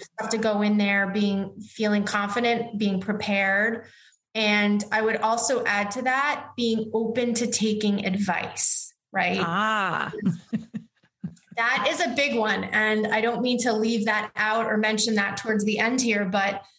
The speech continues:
Speaker 1: the reality is, if you're gonna hire someone, you should be open to their advice, right? So many times, like,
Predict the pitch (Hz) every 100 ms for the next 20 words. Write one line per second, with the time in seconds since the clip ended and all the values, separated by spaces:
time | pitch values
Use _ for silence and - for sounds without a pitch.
0 | _ 240 247 269 277 277 277 285 302 262
1 | 233 208 214 233 226 247 269 262 226 214
2 | 208 233 240 247 247 269 285 294 - 233
3 | 240 - 302 254 262 - 233 233 240 226
4 | 226 202 196 190 190 196 190 - - -
5 | 196 185 196 208 208 - 247 269 262 254
6 | 247 233 220 208 190 185